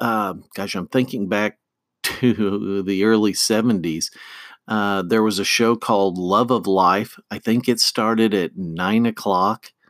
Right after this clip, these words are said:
Uh, what was on at ten o'clock? Um,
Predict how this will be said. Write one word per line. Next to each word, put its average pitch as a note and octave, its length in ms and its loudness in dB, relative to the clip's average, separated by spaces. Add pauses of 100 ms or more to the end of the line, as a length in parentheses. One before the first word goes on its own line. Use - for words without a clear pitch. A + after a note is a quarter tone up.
(1600)
Uh, G2+ 240 0
what G2 240 0
was A#2+ 220 4
on A2+ 180 4
at - 160 -4
ten A2+ 220 0
o'clock? F#2 640 -6 (880)
Um, F#2+ 760 -4